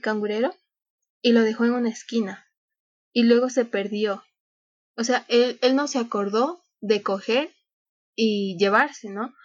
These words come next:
Porque teníamos que pasar a otra estación. Lo dejó y como, y como íbamos cambiando, eh, ya estando en la segunda estación, ahí él me dice, "No encuentro". Y ahí dijo, "Ani, no encuentro".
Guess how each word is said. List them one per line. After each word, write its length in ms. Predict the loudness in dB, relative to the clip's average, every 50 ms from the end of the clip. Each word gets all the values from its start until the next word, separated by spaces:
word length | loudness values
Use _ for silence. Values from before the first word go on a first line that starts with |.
| -20 -20 _
Porque 240 | -2 -2 0 0 -2
teníamos 320 | -4 -4 -4 -4 -6 -6 -6
que 80 | -8
pasar 260 | -8 -8 -8 -8 -6 -4
a 100 | -2 -2
otra 220 | -2 -4 -6 -8 -10
estación. 580 | -10 -12 -14 -12 -10 -8 -8 -8 -8 -8 -12 _ _ _ _ _ _ _ _ _ _ _
Lo 160 | 0 0 0
dejó 500 | 0 -2 -4 -4 -2 -2 -2 -2 -2 -6 _ -2
y 420 | 0 0 0 0 -2 -4 -4 -4 -4 -6 -6 -10 -12 -16 -20 -20 _ _ _ _ _ _ _ _ _ _ _ _ _ _ _ _
como, 580 | 0 0 2 0 -2 -4 -6 -6 -6 -6 -8 -8
y 140 | -8 -8 -4
como 260 | -2 -2 -2 -2 -2
íbamos 340 | -2 -2 -2 -2 -4 -8 -10
cambiando, 640 | -10 -10 -8 -6 -6 -4 -4 -4 -6 -6 -8 -10 -10 -14 _ _ _ _ _ _ _ _ _ _ _ _ _ _ -4
eh, 1000 | -2 -2 -2 -2 -4 -4 -4 -6 -6 -6 -6 -6 -6 -6 -8 -8 -10 -14 -18 _ _ _
ya 200 | -6 -2 -2 -2
estando 280 | -2 -2 -4 -4 -4 -4
en 80 | -4
la 140 | -6 -6 -6
segunda 380 | -4 -4 -2 0 0 0 0 -2
estación, 680 | -4 -6 -8 -8 -8 -8 -8 -6 -4 -4 -4 -4 -8 -12 _ _ _ _ _ _ _ _ _ _ _ _ _
ahí 300 | 0 0 2 2 2 0
él 100 | 0 0
me 120 | 0 -2 -4
dice, 520 | -4 -4 -6 -8 -8 -6 -4 -4 -2 0 0
"No 120 | 2 2
encuentro". 640 | 2 2 0 2 2 2 2 0 -2 -6 -10 -14 -14 _ _ _
Y 180 | -14 -6 -4 -2
ahí 140 | -2 -2 -2
dijo, 260 | -4 -6 -8 -10 -6 -2
"Ani, 420 | 0 0 0 0 -2 -4 -6 _ _ _ _ _ _ _
no 140 | 2 2 2
encuentro". 420 | 4 2 0 -2 -2 -4 -6 -12